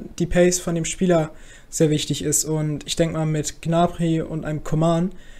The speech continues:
ist man da vorne sehr gut aufgeschnell-, äh, aufgestellt. Wie gesagt, eben Gnabry, das ist, äh, <laughs> kann man sagen, das Stichwort, äh, bei Winkes. Im, äh, am ersten Spieltag fünfmal geknipst, äh,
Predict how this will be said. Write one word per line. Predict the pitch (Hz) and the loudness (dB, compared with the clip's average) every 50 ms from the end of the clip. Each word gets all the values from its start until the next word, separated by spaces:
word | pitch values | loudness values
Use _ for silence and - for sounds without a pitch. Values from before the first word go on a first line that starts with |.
| - - - - | -18 -16 -6 0
ist | - - - | 2 2 4
man | 170 165 160 160 151 | 4 4 4 4 4
da | 156 156 156 151 147 | 4 4 4 2 0
vorne | - - - 175 165 160 | 0 0 0 2 2 4
sehr | 151 160 151 | 4 2 2
gut | 151 147 - | 0 0 0
aufgeschnell-, | 170 170 175 - 156 - - 151 - - - | 0 0 0 0 -4 -4 -4 -6 -6 -6 -6
äh, | - 156 156 147 | -2 0 0 2
aufgestellt. | 151 - - - 143 - - 147 156 180 180 - - - - - - - - - | 0 0 -2 -2 -6 -4 -2 0 0 0 -2 -4 -12 -16 -18 -18 -20 -18 -12 -4
Wie | - 151 | -2 0
gesagt, | 151 147 156 143 - | 2 2 0 -2 -2
eben | 147 156 156 151 - - - - | -4 -4 -4 -4 -6 -8 -8 -4
Gnabry, | 165 160 156 160 156 - - 151 151 160 170 - - | -2 2 2 2 2 2 0 -2 -2 -2 -4 -6 -4
das | - 156 - 160 | 0 0 0 2
ist, | 147 - - 175 | 2 0 0 2
äh, | 170 160 143 131 - | 2 0 0 0 -2
<laughs> | - - - | -2 -2 0
kann | - 190 170 | 2 2 2
man | 165 170 | 2 6
sagen, | 165 180 170 170 170 165 160 - - - - - - | 6 6 6 6 4 0 -2 -6 -12 -16 -18 -14 -2
das | - 185 180 - - | 0 2 2 2 0
Stichwort, | - - 185 196 - - 170 160 156 151 151 - | 2 4 4 4 4 4 4 4 4 4 2 0
äh, | - 160 156 151 151 147 143 143 - | 0 4 6 6 6 6 4 2 2
bei | 156 147 147 139 | 2 2 2 2
Winkes. | 151 151 147 139 165 175 175 - - - - - - - - - - - - - - - - - - - - - | 0 -2 0 2 0 2 2 0 -4 -4 -10 -18 -20 -20 -20 -18 -18 -18 -18 -18 -20 -20 -20 -20 -20 -20 -10 -4
Im, | 160 160 160 156 - | -2 -2 -2 0 0
äh, | 160 | 0
am | 160 156 151 156 | 0 2 2 2
ersten | 151 160 160 - 165 | 0 -2 -2 -2 -6
Spieltag | - - 165 - 160 156 - | -2 -2 -2 -2 -2 -4 -2
fünfmal | - 165 160 - 160 151 | -2 -2 -2 -2 -2 0
geknipst, | 151 151 143 - - 170 180 180 - - - - - - | 0 -2 -2 0 0 0 0 0 0 -2 -2 -2 -4 -2
äh, | 160 160 156 156 151 156 | 0 2 2 2 2 0